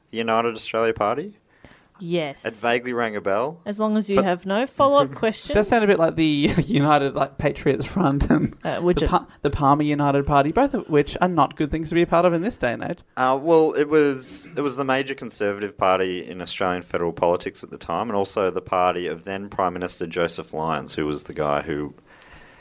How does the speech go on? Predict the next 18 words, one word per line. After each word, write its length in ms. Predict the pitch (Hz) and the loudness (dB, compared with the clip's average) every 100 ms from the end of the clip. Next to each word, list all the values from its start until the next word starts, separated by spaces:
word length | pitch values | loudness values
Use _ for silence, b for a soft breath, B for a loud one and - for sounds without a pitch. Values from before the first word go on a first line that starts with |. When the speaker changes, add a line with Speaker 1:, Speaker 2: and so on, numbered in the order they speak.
| b b - | b b -8
Speaker 1:
was 140 | 87 | -8
directly 580 | - 98 101 - 104 92 | -6 -2 -2 -2 -8 -10
following, 720 | - - 98 95 90 87 87 | -6 -2 0 2 0 -4 -6
uh, 140 | 82 85 | -4 -4
your, 200 | 82 90 | -2 -4
Speaker 2:
Scullin. 360 | 190 202 170 - _ - | -2 -4 -6 -12 _ -12
Speaker 1:
your 360 | 87 87 85 | -6 -4 -4
great-grandpappy 960 | 85 107 107 - 98 101 101 82 78 71 | -6 -2 -2 -2 -6 -8 -4 -6 -4 -8
or 80 | 69 | -6
whatever. 400 | 71 71 80 92 - _ B B B - | -6 -6 -6 -6 -12 _ B B B -6
Speaker 3:
What, 180 | 208 190 | -2 2
what 180 | 214 | 2
is 100 | 190 190 | 0 -4
the 120 | 180 | 0
relation? 460 | 160 160 165 254 - - | 2 2 0 -6 -8 -4
Speaker 2:
He's 160 | 208 190 | -4 0
my 180 | 196 | 0
great-great-uncle. 960 | 185 226 214 220 175 190 196 - 143 | 2 2 4 4 4 2 0 -2 -4